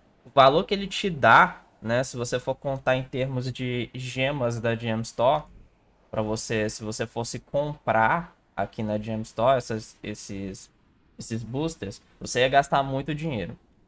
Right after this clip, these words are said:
Então, é basicamente isso. Compra esse item aí, buffa seu personagem. Deixa, eu recomendo, se você tiver bastante slot de personagem, deixar um slot pra,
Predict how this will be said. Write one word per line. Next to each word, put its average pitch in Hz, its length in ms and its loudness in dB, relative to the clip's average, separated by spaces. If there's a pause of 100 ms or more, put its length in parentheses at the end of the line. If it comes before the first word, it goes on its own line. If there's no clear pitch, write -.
(140)
Então, 190 240 0 (360)
é 165 120 4
basicamente 196 920 0
isso. - 220 -6 (120)
Compra 214 400 -2
esse 202 240 -6
item 165 280 -4
aí, 127 320 -2 (480)
buffa 190 280 -4
seu 175 160 -6
personagem. 147 840 -4 (760)
Deixa, 185 800 4
eu 156 140 2
recomendo, 170 720 2
se - 160 -6
você 143 240 -4
tiver 139 220 -2
bastante 135 420 0
slot 127 320 -2
de 123 120 -16
personagem, 120 520 -2
deixar 117 300 -2
um 139 160 -2
slot 123 440 0
pra, 120 200 0